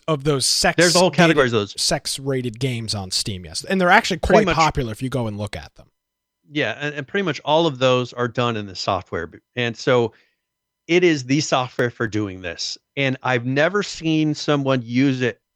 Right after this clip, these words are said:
Speaker 2: otherwise,
Speaker 1: We should do
Speaker 2: right?
Speaker 1: a podcast about this software. <laughs>
Speaker 2: No. <laughs> Uh, and so, and so I, I'd never seen anyone use it otherwise in a legitimate purpose.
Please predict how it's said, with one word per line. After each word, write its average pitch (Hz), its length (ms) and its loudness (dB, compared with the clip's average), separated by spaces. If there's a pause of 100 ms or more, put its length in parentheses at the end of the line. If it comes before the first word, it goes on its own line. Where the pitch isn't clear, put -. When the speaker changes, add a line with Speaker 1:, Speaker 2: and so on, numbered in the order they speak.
(340)
Speaker 2:
otherwise, 98 640 0
Speaker 1:
We 147 60 -2
should - 100 -2
do - 80 6
Speaker 2:
right? 127 120 4
Speaker 1:
a 165 40 4
podcast 139 360 -4
about 110 200 -8
this 95 120 -8
software. 98 520 -8 (120)
<laughs> - 80 -18 (560)
Speaker 2:
No. 120 380 0
<laughs> - 40 -20 (1080)
Uh, 151 340 4 (100)
and 160 180 2
so, 160 340 4
and 160 200 0
so 151 380 2
I, 151 280 0 (100)
I'd 147 240 -2
never 170 240 -4
seen 170 260 -6
anyone 139 360 -6
use 113 220 -8
it 117 100 -12
otherwise 90 720 -6
in 123 80 -4
a 123 60 0
legitimate 120 580 -2
purpose. - 600 -4